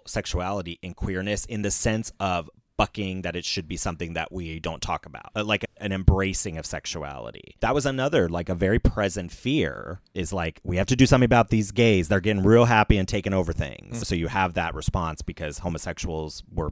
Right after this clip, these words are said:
Speaker 1: some of the first people to also be jailed by Hitler. So again, <laughs> that's why I get very nervous right now, 'cause I'm like, we seem to be doing really well, but there's still power structures that can definitely take away those rights,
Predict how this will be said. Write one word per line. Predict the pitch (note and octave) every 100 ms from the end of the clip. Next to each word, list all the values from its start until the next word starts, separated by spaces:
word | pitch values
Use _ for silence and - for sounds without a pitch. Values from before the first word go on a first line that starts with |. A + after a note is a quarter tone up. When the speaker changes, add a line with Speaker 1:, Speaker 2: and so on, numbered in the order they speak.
| -
Speaker 1:
some | F2+
of | E2
the | D#2
first | E2 -
people | F2+
to | E2+
also | F2+ A#2+ E2
be | D#2
jailed | - C#2 C2+ A#1+ - - - - _ -
by | E2
Hitler. | - F2 D2+ G#1+ - _
So | - -
again, | - -
<laughs> |
that's | -
why | A2+ G2+
I | G2
get | - E3+ C#3+
very | B2+ A#2
nervous | G#2 F#2+ F#2+ A#2 - -
right | A#2+ A#2+
now, | A#2+ B2+
'cause | - G#2
I'm | F2+
like, | F2 E2+ - -
we | B2 A#2+
seem | - F3+ G#3
to | F#3
be | E3
doing | D#3 D3+
really | B2+ A#2
well, | A2 A#2 F#2 D#2+
but | - -
there's | F2+
still | - G2+
power | G#2 G#2+ G2
structures | - F2 - F2 D#2
that | E2+ -
can | E2
definitely | D#2+ F#2 F#2+ F2
take | E2+ F2+ E2
away | E2 D#2
those | D#2 D2
rights, | D#2 D2 D2+ -